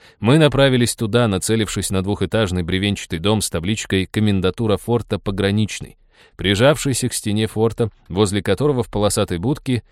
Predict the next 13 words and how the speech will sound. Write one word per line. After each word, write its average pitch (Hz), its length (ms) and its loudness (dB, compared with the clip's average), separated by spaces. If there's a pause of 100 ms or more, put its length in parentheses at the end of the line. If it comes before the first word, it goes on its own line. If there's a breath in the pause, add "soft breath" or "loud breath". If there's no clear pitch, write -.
маялся 147 540 0
часовой 123 500 -2
в - 60 -12
полевой 95 320 0
форме, 117 460 -2 (220 soft breath)
но 196 200 2
без 190 160 -2
камуфляжной 131 600 -2
куртки, - 560 -6
с - 100 -12
карабином 110 540 2
на 95 100 2
плече 120 420 0